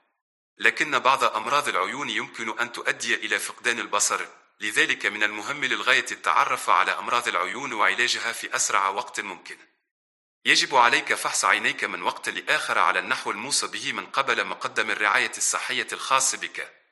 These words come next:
أو إذا كنت تعاني من مشاكل جديدة في الرأي. هناك العديد من الأسباب التي تجعل الشخص يخضع للعلاج والجراحة في إيران، وخاصة جراحة العيون. لأن جراحة العيون هي عملية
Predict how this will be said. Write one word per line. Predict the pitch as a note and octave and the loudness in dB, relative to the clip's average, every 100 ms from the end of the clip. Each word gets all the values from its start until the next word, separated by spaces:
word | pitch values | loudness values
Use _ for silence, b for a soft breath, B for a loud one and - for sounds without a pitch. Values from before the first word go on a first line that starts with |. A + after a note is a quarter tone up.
| - | -2
أو | A#2 - | -2 0
إذا | G#2+ G#2+ | 0 0
كنت | - D3+ - | -2 -8 -2
تعاني | F#2 A2 C3 G#2+ | 4 4 4 -2
من | F#2+ | -4
مشاكل | F2+ - B2+ A#2 G2 | 0 2 0 -2 -2
جديدة | G2+ A#2 A#2+ G#2+ G2+ | -2 -2 -6 -4 -6
في | - | -6
الرأي. | G2+ F#2 - - _ _ _ _ _ _ | -4 -4 -6 -14 _ _ _ _ _ _
هناك | A2+ D#3 D#3+ | 2 4 4
العديد | A2 F#2+ - E3 | 6 6 4 -2
من | C3 A#2 | -2 0
الأسباب | G#2+ G#2+ - C3 C3+ | 0 0 2 2 0
التي | G#2 G2 - | 0 -2 -2
تجعل | G2+ C#3 C3+ G#2+ | -2 2 2 2
الشخص | G2 - D3 - | 2 2 2 2
يخضع | G2+ C3 A#2+ G#2+ | 2 0 2 2
للعلاج | G2+ F#2 A#2 C3+ A2+ | 4 2 4 2 0
والجراحة | G#2 G2 G2+ B2 B2 | 0 0 2 0 0
في | - G2 G2 | -6 -6 -6
إيران، | G#2 G#2 G#2 F2 - - _ | -2 2 0 -2 -14 -20 _
وخاصة | G2+ - D3 - - | -4 0 2 2 0
جراحة | F#2+ G#2 G2 - | -2 0 0 -2
العيون. | A#2 F#2 F#2 - - _ _ _ _ _ _ _ _ _ | 0 0 -2 -8 -18 _ _ _ _ _ _ _ _ _
لأن | G#2 C#3 E3+ C3 | -2 0 2 2
جراحة | B2 C#3 D3 - | 4 4 2 0
العيون | G#2+ F#2 G#2+ D3 A#2+ | 0 0 0 -4 -4
هي | A#2 A2 | 2 4
عملية | G2 G2 C3+ B2+ | 4 2 0 -2